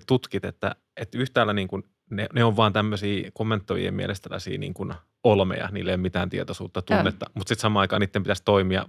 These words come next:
Speaker 1: vanhempina juuri niin kuin ihmisten normisto sanoo.
Speaker 2: Joo, se olisi tosi mielenkiintoinen tutkimusaihe jollekin tutkijalle, nämä tämmöiset pesintäkameroitten chattiosat, missä katsojat sitten tosiaan kommentoi kaikkea, mitä niillä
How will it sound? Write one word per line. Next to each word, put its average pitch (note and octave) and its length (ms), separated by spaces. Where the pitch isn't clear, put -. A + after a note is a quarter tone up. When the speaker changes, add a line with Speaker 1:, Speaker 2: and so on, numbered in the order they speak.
Speaker 1:
vanhempina G2+ 600
juuri G2+ 240
niin F#2 180
kuin F#2 120
ihmisten F#2+ 560
normisto F#2 520
sanoo. - 400
Speaker 2:
Joo, G#3+ 360
se - 120
olisi G#3 140
tosi G#3+ 200
mielenkiintoinen D#3 680
tutkimusaihe E3 760
jollekin G3 480
tutkijalle, - 540
nämä G3+ 340
tämmöiset F#3+ 380
pesintäkameroitten E3+ 1200
chattiosat, - 960
missä - 300
katsojat - 520
sitten - 300
tosiaan - 360
kommentoi F#3+ 600
kaikkea, - 480
mitä A3 260
niillä A3 240